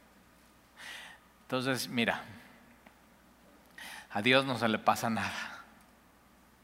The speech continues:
Y la palabra de Dios es como una flecha que Él, cuando la manda,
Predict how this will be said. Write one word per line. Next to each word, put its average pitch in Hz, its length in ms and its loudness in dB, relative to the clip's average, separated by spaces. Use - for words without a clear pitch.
Y 113 140 6
la 113 180 10
palabra 135 400 12
de 117 100 8
Dios 120 360 4
es 120 140 -2
como 117 220 2
una 120 160 6
flecha 135 600 2
que 113 200 6
Él, 139 120 6
cuando 120 280 8
la 110 160 6
manda, 139 760 6